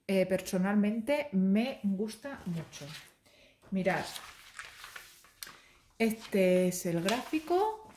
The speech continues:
así y así. A ver si pone por aquí la medida. Bueno, no la pone, pero tiene un total de treinta y ocho colores.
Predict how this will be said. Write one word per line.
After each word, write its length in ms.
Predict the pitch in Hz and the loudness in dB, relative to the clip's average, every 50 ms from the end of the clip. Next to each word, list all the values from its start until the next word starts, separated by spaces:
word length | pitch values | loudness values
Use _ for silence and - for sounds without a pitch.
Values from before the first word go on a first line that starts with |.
| - - | -10 -8
así 500 | 180 170 - - - 202 190 190 190 185 - - - - - - - - - - - - _ _ _ _ _ _ - - - - _ _ _ - - - - | -8 -6 -6 -4 0 0 0 0 0 -2 -4 -8 -10 -10 -10 -10 -10 -12 -16 -18 -20 -20 _ _ _ _ _ _ -20 -20 -20 -20 _ _ _ -20 -16 -8 -4
y 80 | 190 180 | -4 -2
así. 500 | 175 165 - - - 262 302 349 453 508 - - - - - - - - - - - - - - - | -2 -2 -4 -4 -2 0 2 2 2 0 -4 -10 -18 -20 -20 -20 -20 -18 -16 -16 -14 -10 -8 -6 -2
A 80 | 202 208 | 0 0
ver 120 | 214 226 | 0 0
si 180 | 226 - - 220 | 0 -2 -4 -2
pone 280 | 220 214 202 196 196 190 | 0 2 2 2 2 0
por 160 | - 196 196 | 0 -2 -2
aquí 260 | 190 185 - - 208 | -2 -2 -2 -2 -2
la 140 | 202 190 180 | 0 0 0
medida. 680 | 180 180 180 196 220 233 254 277 294 320 370 381 - - - - - - - - - - | 0 0 2 2 2 2 0 0 -2 -2 -4 -6 -10 -16 -20 -20 -20 -20 -20 -16 -10 -6
Bueno, 260 | 180 170 165 165 165 | -4 -4 -2 -2 -2
no 160 | 170 170 170 | -2 -2 -2
la 180 | 170 165 160 - | -2 -2 -2 -2
pone, 280 | 220 254 302 339 403 494 523 - - - - - - - - - - - - - - - - - - | -2 -2 0 0 -2 -2 -4 -6 -10 -10 -12 -18 -20 -20 -20 -20 -20 -20 -20 -20 -20 -20 -20 -6 0
pero 320 | 240 233 226 196 170 143 - 165 - - - - - - - - - - - - - - - - - - - - - - - - - | 2 4 4 4 4 2 -2 -4 -8 -12 -12 -12 -12 -12 -14 -16 -14 -14 -14 -14 -16 -18 -18 -20 -20 -20 -20 -20 -20 -20 -20 -8 -2
tiene 400 | - 226 220 208 196 196 - - | 4 6 6 6 6 4 2 -2
un 260 | 240 254 277 285 - | -4 -4 -4 -2 -2
total 560 | - 262 214 220 247 247 233 226 214 202 185 - - - _ _ - | -2 -2 0 2 2 4 4 4 4 2 0 -2 -8 -14 _ _ -10
de 600 | - 196 185 185 202 220 214 196 175 170 165 170 - - - - - - - - - - - - - _ | -4 -2 0 4 4 6 6 6 4 2 0 -2 -8 -14 -20 -20 -20 -20 -20 -20 -20 -20 -20 -20 -12 _
treinta 440 | - 214 208 202 196 185 - 185 180 | 2 4 4 6 4 4 4 4 4
y 100 | 196 208 | 4 4
ocho 300 | 208 208 - - 202 190 | 4 2 0 -4 -4 -2
colores. 800 | - 185 185 196 214 240 277 320 370 453 466 440 - - - | 0 0 2 2 2 2 4 4 4 4 2 0 -4 -10 -14